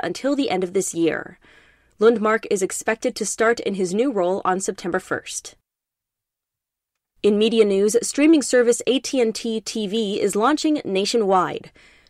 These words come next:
Not to be confused with A T and T T V Now, A T and T's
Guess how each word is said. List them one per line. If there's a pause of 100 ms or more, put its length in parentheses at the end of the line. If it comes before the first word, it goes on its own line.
Not
to
be
confused
with
A
T
and
T
T
V
Now, (320)
A
T
and
T's